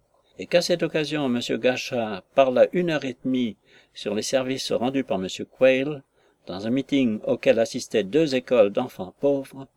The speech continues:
à qui l'orateur ne manqua pas de rappeler le denier de la veuve, les adjurant d'apporter leur demi-pence à la quête qu'on allait faire, je crois que le vent d'Est souffla pendant quinze jours.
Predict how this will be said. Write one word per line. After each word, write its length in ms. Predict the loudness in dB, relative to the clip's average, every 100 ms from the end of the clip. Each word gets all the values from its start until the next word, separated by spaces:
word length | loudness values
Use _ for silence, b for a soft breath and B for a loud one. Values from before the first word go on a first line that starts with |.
| b b b _
à 80 | -6
qui 180 | 0 2
l'orateur 560 | 4 2 2 4 4
ne 100 | 2
manqua 300 | -2 0 -2
pas 160 | 0 0
de 60 |
rappeler 400 | 0 -2 -2 -2
le 140 | 0 0
denier 320 | 0 -2 -2
de 80 | -4
la 120 | -6
veuve, 520 | -6 -4 -4 -6 -12 -16 B B B -8
les 220 | -4 2
adjurant 440 | 2 2 -2 0
d'apporter 520 | 2 0 -2 -10 -6 -4
leur 160 | -4
demi-pence 800 | -6 -6 -6 -6 -6 -6 -6 -10
à 100 | -10
la 120 | -10
quête 360 | -6 -4 -4 -4
qu'on 160 | -4 -4
allait 200 | -4 -4
faire, 500 | 0 0 0 -10 _ _ _ b b b b
je 120 | -8
crois 240 | 4 6
que 100 | 6
le 80 | 4
vent 200 | 0 0
d'Est 480 | 0 0 -2 -8 -10
souffla 520 | -8 -6 -6 -2 -2
pendant 260 | -2 -6 -6
quinze 400 | -4 -4 -2 -4
jours. 500 | -6 -10 -14 -16